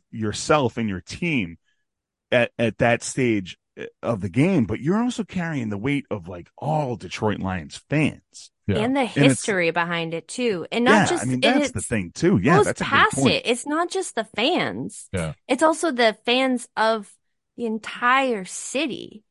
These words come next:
Speaker 1: Right.
Speaker 2: Yep.
Speaker 3: You're carrying so much weight because, I mean, look at what the Pistons have done this season.
Speaker 2: Mm-hmm.
Speaker 1: Right.
Speaker 3: So it's something where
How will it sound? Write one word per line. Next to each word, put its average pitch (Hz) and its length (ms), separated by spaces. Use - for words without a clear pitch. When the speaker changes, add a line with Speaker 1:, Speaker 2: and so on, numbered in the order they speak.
Speaker 1:
Right. 90 180
Speaker 2:
Yep. 101 160
Speaker 3:
You're 294 140
carrying 330 500
so 240 320
much 220 240
weight 247 460
because, 190 400
I 220 100
mean, 220 200
look 247 180
at 285 100
what 254 160
the 247 80
Pistons 233 460
have 175 160
done 160 180
this 151 180
season. 92 460
Speaker 2:
Mm-hmm. 110 300
Speaker 1:
Right. 80 140
Speaker 3:
So 233 180
it's 220 160
something 233 480
where 214 480